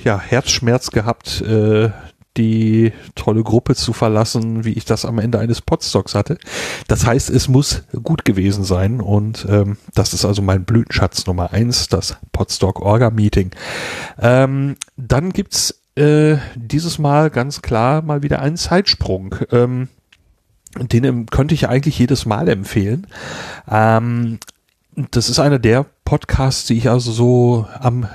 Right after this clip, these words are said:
zeitnächsten höre, wenn er erscheint. Ähm, allerdings gab es in der Zwischenzeit mal einige Extra-Episoden, die also außer der Reihe zum normalen Zeitsprung erschienen sind.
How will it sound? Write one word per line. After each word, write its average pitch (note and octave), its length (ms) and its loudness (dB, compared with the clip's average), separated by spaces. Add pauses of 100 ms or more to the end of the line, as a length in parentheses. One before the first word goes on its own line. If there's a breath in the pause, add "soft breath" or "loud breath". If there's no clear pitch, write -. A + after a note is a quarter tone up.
zeitnächsten B2+ 1500 -2
höre, B2+ 380 4
wenn B2 160 2
er A#2 240 0
erscheint. G2+ 720 -4 (640 loud breath)
Ähm, C3 300 2 (100)
allerdings D#3 440 0
gab D#3 180 0
es D#3+ 120 2
in D3+ 60 2
der C#3+ 120 2
Zwischenzeit D3 640 0
mal B2+ 460 4
einige B2 480 2
Extra-Episoden, F#2 1500 -2
die A2 200 2
also G2+ 360 2
außer A#2 340 2
der G2 220 2
Reihe B2 520 4
zum B2+ 300 -2
normalen G#2 440 2
Zeitsprung C3 540 -2
erschienen C3+ 420 0
sind. C3 220 2